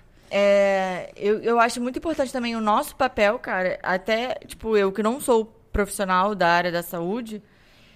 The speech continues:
de passar pras pessoas, é, sobre um estilo de vida, uma coisa mais equilibrada também, né? Porque, como eu já falei,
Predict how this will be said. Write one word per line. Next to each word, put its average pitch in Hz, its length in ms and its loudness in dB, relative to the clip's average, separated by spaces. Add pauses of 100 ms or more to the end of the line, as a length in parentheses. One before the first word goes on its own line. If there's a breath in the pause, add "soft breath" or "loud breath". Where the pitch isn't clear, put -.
(120 soft breath)
de 240 600 -4
passar 262 380 2
pras 302 180 -6
pessoas, 269 840 -2
é, 190 520 2
sobre 285 560 0
um 269 100 -4
estilo 247 320 -2
de 214 100 -6
vida, 220 200 -4
uma 220 100 -2
coisa 220 220 -2
mais 202 240 -2
equilibrada 208 600 2
também, 185 360 -4
né? 160 180 -8
Porque, 180 340 -8
como 190 260 -8
eu 185 40 -10
já 196 80 -8
falei, 196 340 -8